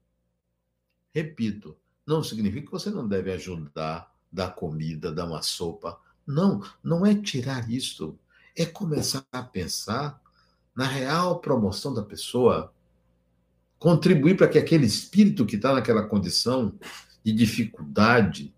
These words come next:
sair daquela condição. Entende? É mais do que dar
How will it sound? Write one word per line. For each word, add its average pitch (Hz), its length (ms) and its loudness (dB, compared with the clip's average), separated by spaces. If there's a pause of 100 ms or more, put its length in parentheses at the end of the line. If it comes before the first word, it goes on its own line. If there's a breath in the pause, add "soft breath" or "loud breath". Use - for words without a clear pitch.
(540)
sair 139 400 4
daquela 92 340 2
condição. 73 640 -10 (600)
Entende? 123 460 2 (500)
É 190 140 8
mais 160 560 8
do 120 300 2
que 127 480 0 (680)
dar 113 600 2